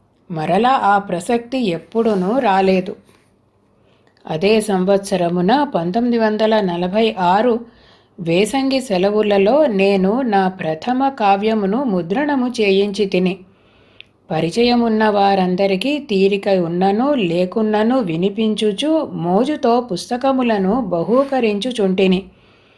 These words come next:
కావ్యము పేరు అర్పణ. మా నాన్నగారు ఒకనాడు నన్ను పిలిచి ఇట్లు చెప్పిరి. "బాపట్లలో నా మిత్రుడు వెలగపూడి సుబ్బారావు చాలా మంచివాడు. నీవు బాపట్ల పోవుచున్నావు కనుక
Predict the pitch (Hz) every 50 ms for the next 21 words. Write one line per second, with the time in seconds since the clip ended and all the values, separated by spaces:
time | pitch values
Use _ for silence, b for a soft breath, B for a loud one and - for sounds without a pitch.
0 | b b b b b b _ - 175 165 165 185 208 247 262 262 262 254 247 -
1 | 214 202 202 196 208 247 294 - - - - - - - 226 214 202 185 190 -
2 | - _ b b b b b b b _ _ 185 180 185 175 170 170 170 180 190
3 | 220 233 226 233 226 226 226 233 202 190 185 190 196 185 185 185 190 202 240 226
4 | 202 190 190 185 185 180 - 180 170 190 196 190 - 285 285 277 240 214 214 -
5 | 185 170 170 - 175 165 - - 226 226 208 190 190 - - - _ b b b
6 | b b b b b b _ - 160 156 151 165 170 220 214 214 208 208 202 190
7 | 190 196 214 262 285 254 226 214 202 196 185 180 175 180 - 233 247 233 226 170
8 | 170 165 170 180 185 208 226 226 226 240 247 254 262 254 269 247 - 185 170 165
9 | 170 196 208 220 220 214 214 208 202 196 190 226 285 294 - - 185 165 160 180
10 | 214 247 262 220 185 170 175 180 - 262 254 233 208 196 180 175 185 - b b
11 | b b b b b b b b b b _ - 170 170 185 190 180 175 190 233
12 | 254 196 170 160 165 175 185 226 226 226 226 226 220 214 214 - 185 185 196 214
13 | 208 202 208 202 196 190 190 190 190 190 185 185 185 170 170 170 175 175 -